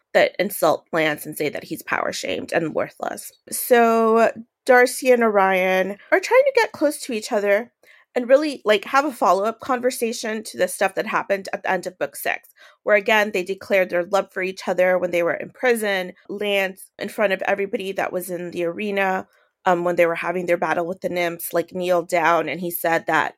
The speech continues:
you know, he kneels before the Vega queens, but they keep getting interrupted. First by Xavier, but then also by Seth.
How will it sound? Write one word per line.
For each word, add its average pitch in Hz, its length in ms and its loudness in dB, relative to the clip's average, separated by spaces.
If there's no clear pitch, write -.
you 180 140 -6
know, 143 200 -2
he 185 240 -8
kneels 185 300 2
before 175 340 -2
the 165 100 -4
Vega 151 440 2
queens, 160 560 -6
but 185 120 2
they 185 100 -4
keep 202 260 -12
getting 170 240 -4
interrupted. 156 680 -8
First 392 460 0
by 190 480 4
Xavier, 185 580 -2
but 208 140 -4
then 202 240 2
also 175 420 -2
by 165 240 -6
Seth. - 560 -10